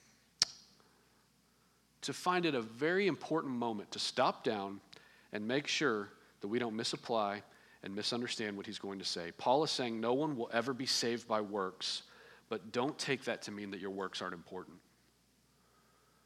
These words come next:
No one will be saved by works, but please don't misapply that and make that to say your works aren't important. And here's the deal. Christians are very guilty of this. You've heard Ben preach about the,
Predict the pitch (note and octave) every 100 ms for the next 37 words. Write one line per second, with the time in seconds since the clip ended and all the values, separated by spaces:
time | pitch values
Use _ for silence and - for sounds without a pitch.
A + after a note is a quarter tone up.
0 | _ _ _ _ _ _ C#3 E3+ D#3+ A#2+
1 | G2+ - G#2 F2+ F#2+ F#2 F2+ - - -
2 | - E3 F3 D3 A#2+ D#3 F#3+ C#3 D3 -
3 | D3+ - C#3+ C#3 G2+ G2+ G#2 A2+ A#2+ C#3+
4 | - A#2+ G#2 - A2 - E3 B2 B2 B2
5 | C3 - C3 A#2 - C#3+ G2+ - - -
6 | - A#2+ C#3 G#3 D#3 B2+ F3+ C3+ F2+ -
7 | - - - _ _ _ _ _ - _
8 | _ _ - G#3+ - D3+ A#2 G#2+ F#2+ -
9 | F3 D#3 A#2 G#2+ - F2 E2+ D#2+ - F3
10 | - F#3 G#2+ A#2 C#3 D3+ C#3+ - D3 C#3+
11 | A#2+ B2+ A2+ - - - - G#2+ A#2 G#2